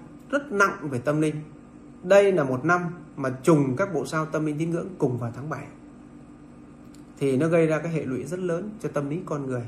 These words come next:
trong vấn đề tương tác với nhau trong gia đình, với người thân, vợ chồng, con cái, cha mẹ, ông bà, với bạn bè, với đồng nghiệp, với đối tác,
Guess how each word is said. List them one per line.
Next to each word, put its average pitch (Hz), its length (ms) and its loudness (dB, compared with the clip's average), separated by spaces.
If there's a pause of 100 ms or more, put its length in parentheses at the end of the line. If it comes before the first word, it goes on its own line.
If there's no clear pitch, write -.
(160)
trong 131 120 -8
vấn 156 100 -6
đề 143 200 -4
tương 156 220 -2
tác 180 160 -6 (580)
với 160 180 6
nhau 233 300 4 (140)
trong 160 160 -6
gia 156 120 0
đình, 131 200 0 (140)
với 151 100 -6
người 131 240 -6
thân, 160 220 -2 (420)
vợ 143 200 -2
chồng, 117 240 -2
con 131 200 -6
cái, 131 220 -4 (120)
cha 139 120 -6
mẹ, 127 100 -6
ông 123 160 -8
bà, 117 200 -6 (680)
với 180 140 6
bạn 175 340 4
bè, 131 260 0 (540)
với 190 140 2
đồng 143 300 4
nghiệp, 131 160 2 (520)
với 160 200 2
đối 233 220 8
tác, 254 220 -2